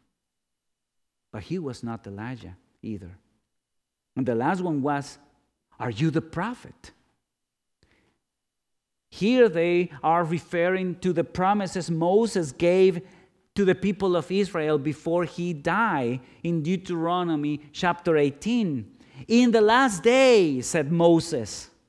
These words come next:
"in the last days, God will raise up a prophet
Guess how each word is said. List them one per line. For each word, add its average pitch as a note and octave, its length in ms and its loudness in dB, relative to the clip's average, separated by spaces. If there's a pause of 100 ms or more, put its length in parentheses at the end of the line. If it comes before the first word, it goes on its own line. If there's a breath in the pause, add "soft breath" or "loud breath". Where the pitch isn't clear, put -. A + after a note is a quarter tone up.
(1120)
"in G#3+ 200 2
the G#3 140 4
last A#3 680 0 (220 loud breath)
days, E3+ 520 4 (300 loud breath)
God G3+ 420 4
will E3 260 4
raise C#3 540 -4
up D#3 280 -2
a - 40 -6
prophet E3+ 880 -4